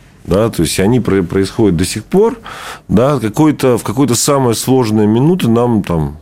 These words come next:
приходила неожиданная помощь. А мы самый яркий пример, да, то есть там появились, наверное, это то, что у меня была идея фикс, я хотел, чтобы как, э, в фильме про,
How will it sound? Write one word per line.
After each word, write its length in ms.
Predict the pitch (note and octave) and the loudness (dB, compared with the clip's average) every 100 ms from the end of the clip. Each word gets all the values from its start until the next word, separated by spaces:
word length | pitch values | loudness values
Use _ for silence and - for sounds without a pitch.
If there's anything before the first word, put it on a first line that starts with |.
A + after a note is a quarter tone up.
| _ _ - | _ _ -4
приходила 460 | F#2+ - A#2+ C#3 | -2 0 2 2
неожиданная 580 | G#2+ G#2+ G2+ A#2 G#2+ G2 | 2 2 0 0 0 0
помощь. 480 | - D2+ C2 E2 - - - - - - | -2 -4 -4 -8 -16 -14 -12 -10 -12 -10
А 120 | - E2+ | -2 2
мы 500 | G2+ C#3+ F3 F3+ D3+ - - - - - | 4 4 4 2 -2 -8 -20 -20 -20 -12
самый 440 | - - D#3+ D3 B2+ | -6 -2 0 0 2
яркий 300 | E3 F#3 - | 0 -2 -4
пример, 400 | F#2 F#2+ F#2+ E2 | -2 0 2 0
да, 240 | D2 G#2+ | 0 0
то 140 | A#2+ F2+ | 0 -2
есть 260 | D#2 - - | -2 -6 -4
там 380 | E2 D2+ D2+ - - - - | -2 0 -2 -6 -14 -16 -4
появились, 640 | B2+ E3+ D3+ B2 A2+ A2+ G#2+ | 0 2 4 2 2 2 2
наверное, 480 | A#2+ C3+ B2+ B2 | 2 2 2 0
это 160 | A2+ A2+ | 0 -2
то, 200 | G#2 E3 | 0 0
что 440 | D3+ - A#2 A2 G2 - - - | 0 0 0 2 -2 -8 -12 -2
у 60 | |
меня 100 | A#2 | 2
была 240 | B2+ B2+ A2+ | 2 2 2
идея 300 | G#2 B2 A2+ | 2 2 2
фикс, 400 | - F3 - A2 | 0 -2 0 -2
я 80 | |
хотел, 360 | G#2 A2 G#2 C#3 | -2 -2 0 0
чтобы 380 | B2 A2 G2 G2 | 0 0 2 0
как, 460 | - A2+ F2+ - | 0 -2 -2 -2
э, 280 | G#2+ F#2+ E2 D2+ - - - - | 0 0 -2 -4 -14 -20 -20 -10
в 40 | |
фильме 440 | - B2+ A#2 G#2 | -2 2 4 2
про, 840 | D#2 - G2 G2 F#2+ F#2 F#2 F2 | 0 -2 0 2 2 0 0 0